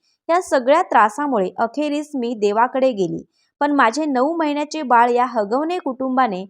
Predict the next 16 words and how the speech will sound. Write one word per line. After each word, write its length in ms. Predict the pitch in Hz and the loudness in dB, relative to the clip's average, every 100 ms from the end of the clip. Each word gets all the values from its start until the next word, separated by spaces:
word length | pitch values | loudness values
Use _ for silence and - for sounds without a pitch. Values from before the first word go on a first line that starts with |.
| _ _ 262 | _ _ -2
माझ्या 260 | 269 302 339 | 0 0 0
माहेरी 520 | 262 214 233 302 320 | 0 0 0 -4 -2
न 200 | 262 254 | -2 -2
देता 340 | 254 254 220 214 | -2 0 0 -2
तिसऱ्याच 580 | 254 247 269 277 311 269 | -4 -6 0 0 0 0
व्यक्तीकडे 560 | 214 214 254 254 233 | -2 -2 -6 -2 0
दिले. 260 | 180 170 - - _ _ - | -2 -4 -8 -14 _ _ 0
आम्हीच 420 | 262 277 359 370 - | 2 2 0 -4 -4
आमच्या 340 | 233 233 285 | -4 -2 -2
मुलीला 480 | 269 240 262 214 175 - _ _ - | -2 -2 0 2 0 -2 _ _ -2
त्या 100 | 302 | 2
लोकांचा 600 | 277 240 285 320 330 339 | 2 2 2 0 2 0
त्रास 360 | 339 262 269 269 | 2 2 2 0
सहन 280 | 226 254 285 | -4 -2 -2
करायला 400 | 254 226 240 254 | 2 2 4 4
लावले, 440 | 208 220 226 180 | 4 2 0 -4